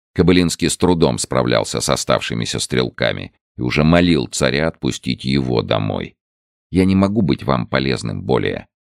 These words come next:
но Николай упросил его остаться. "Мы терпим,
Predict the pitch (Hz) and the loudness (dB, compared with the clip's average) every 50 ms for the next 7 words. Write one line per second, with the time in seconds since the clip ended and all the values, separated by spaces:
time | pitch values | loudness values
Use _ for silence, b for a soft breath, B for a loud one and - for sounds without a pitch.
0 | _ _ _ _ _ _ - 71 71 76 71 - 78 76 78 82 87 80 73 - | _ _ _ _ _ _ -2 0 0 0 0 2 0 0 2 2 2 2 0 0
1 | 69 71 67 - - - 67 64 58 58 62 60 62 62 62 - - - 57 50 | -2 -2 -2 -2 -2 -2 -2 -2 -2 -2 -2 -2 -2 -2 -2 -4 -4 -2 -2 -2
2 | - - - - - - _ _ _ _ _ _ _ _ _ - 76 78 80 78 | -2 -4 -8 -8 -8 -12 _ _ _ _ _ _ _ _ _ 0 2 2 4 2
3 | 76 - - 92 92 80 - - 58 50 50 - | 0 0 0 0 0 0 0 -4 -6 -6 -6 -12